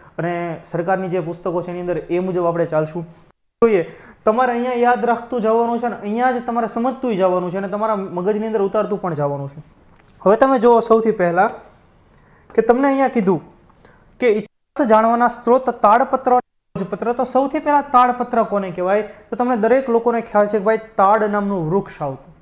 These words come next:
તાડ નામના વૃક્ષના પાંદડા ઉપર, એના પર્ણો ઉપર અમુક લખાણ લખવામાં આવતું,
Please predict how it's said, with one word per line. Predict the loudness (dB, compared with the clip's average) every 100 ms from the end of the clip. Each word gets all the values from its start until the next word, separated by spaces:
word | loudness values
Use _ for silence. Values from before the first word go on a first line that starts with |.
| _ _ _ -20 -20 _ _ 2
તાડ | 4 4
નામના | 2 0 0 0
વૃક્ષના | 0 0 -4 -4 0 0
પાંદડા | -2 0 2 4 4 4
ઉપર, | 2 0 -2
એના | 0 -2
પર્ણો | -4 -2 2 4 2
ઉપર | 0 2 2
અમુક | 2 0
લખાણ | 0 0 2 2 4
લખવામાં | 0 2 2 4 2
આવતું, | 2 -2 -4 -4